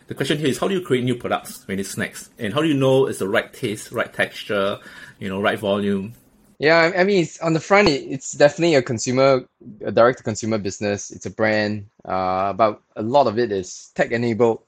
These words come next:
Speaker 2: I, I think that is fairly m-, what we don't want people to see because, again, when you eat a product,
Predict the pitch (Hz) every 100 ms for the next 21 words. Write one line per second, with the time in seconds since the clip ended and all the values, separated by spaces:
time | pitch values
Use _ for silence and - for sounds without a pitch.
0 | - 110 110 104 139 131 127 120 107 107
1 | - - - - 147 151 135 _ _ 131
2 | 135 110 117 120 139 147 123 127 - 123
3 | 117 131 107 117 127 104 95 120 98 -
4 | 98 98 104